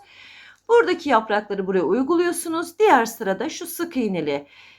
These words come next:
e, zincirleri yapıyorsunuz yaprakları. Üzerine iki, beş, beş, iki zincir ve üzerine tekrar model. Yani model bir, iki, üç, dört sırada bitiyor. Beşinci sırada kendini tekrarlamaya başlıyor.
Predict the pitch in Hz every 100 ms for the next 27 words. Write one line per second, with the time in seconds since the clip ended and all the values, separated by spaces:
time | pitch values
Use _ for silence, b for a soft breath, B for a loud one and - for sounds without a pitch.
0 | B - 190 185 196 277 240 214 185 156
1 | 190 220 302 277 269 285 269 269 277 277
2 | 269 262 285 - 403 320 277 262 285 -
3 | _ - 190 - 254 226 262 240 240 -
4 | 180 170 - 269 370 269 349 330 294 339
5 | - 403 370 240 202 202 220 381 370 294
6 | 240 208 180 190 302 403 349 339 294 226
7 | 254 - B B B B 254 349 403 403
8 | - 311 - 269 - 381 427 - b b
9 | - 427 403 - 277 214 165 196 277 -
10 | 339 339 269 392 294 214 196 - 247 320
11 | 339 320 226 196 196 - 254 208 180 170
12 | 208 320 247 170 - - 107